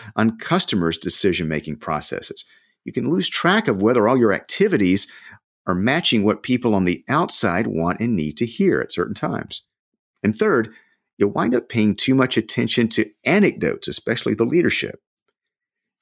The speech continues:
In almost any size or type of organization, there are some common forces that will tend to drag you down over time unless you have consistent management habits in place to fight them.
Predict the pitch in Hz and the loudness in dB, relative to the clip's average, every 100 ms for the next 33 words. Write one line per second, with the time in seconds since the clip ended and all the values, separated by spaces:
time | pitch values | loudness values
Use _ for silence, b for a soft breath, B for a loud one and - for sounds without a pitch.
0 | - 139 175 185 135 - - - 185 202 | -8 0 2 2 0 -2 -8 0 2 2
1 | 113 _ _ - - 117 139 131 90 - | 0 _ _ -8 -2 0 0 0 -2 -2
2 | 123 117 98 110 110 98 92 107 127 - | -2 0 2 2 2 0 2 2 2 2
3 | 90 B B B 120 - 127 151 165 160 | -2 B B B 0 2 0 0 0 -2
4 | - 135 147 165 - 156 151 107 95 101 | -2 0 2 0 0 2 4 2 2 0
5 | 107 - 220 185 95 101 117 95 69 85 | 0 2 2 2 2 2 2 0 -2 0
6 | 92 95 80 78 - 160 151 98 90 b | 2 0 0 -4 -4 -2 0 2 0 b
7 | b b 90 90 147 180 101 - - b | b b -2 2 2 4 2 -2 -6 b
8 | b b - 107 104 95 117 - 80 - | b b -6 -2 0 -2 -2 -2 -2 0
9 | 95 82 78 80 87 80 - - 175 120 | -2 -2 0 0 0 -2 -6 -2 0 0
10 | - 92 90 - 76 - 131 - 147 147 | 0 -2 -2 -4 -4 -4 -6 -2 0 0
11 | - 69 | -2 -6